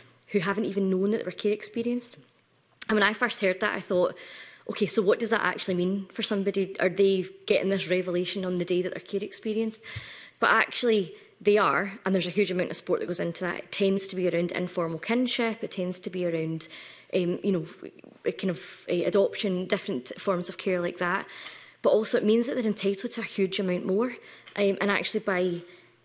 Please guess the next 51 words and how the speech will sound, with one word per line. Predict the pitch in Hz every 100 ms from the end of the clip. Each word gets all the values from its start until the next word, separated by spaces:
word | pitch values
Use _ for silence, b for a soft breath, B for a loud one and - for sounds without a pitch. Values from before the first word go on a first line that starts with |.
| _ - 165 - -
coming | 240 254
to | 262
the | 190
realisation | 175 170 180 175
that | 185
our | -
care | 185
experience | 170 - 185 165 175 170 -
and | 185
starting | - 196 156
to | -
understand | 185 185 180 - 180 175
why | 185
things | 175 190 185
have | 196
maybe | 190 180
felt | 185 185
a | 196
little | 185
bit | -
different | - 175 202
for | - 196
them, | 190 196 B B B -
we're | 202
able | 190
to | 190 -
put | -
that | 156
support | - - 185 -
package | 185 - 185 180
around | 170 180
them. | 196 202 214
So | - 202 175 175 B B B
we | 175 214
know | 202 180
that | 180
the | - 180
impact | 175 185 180 185
of |
that | 175 165
has | 165
been, | - 175 175 -
uh, | 165 165 170 - _ _
very | 185 175
positive, | 175 180 170 190 -
but | -
again, | 170 175 175
only | 175 170
in | 165
small | - 156
pockets. | 160 147 - -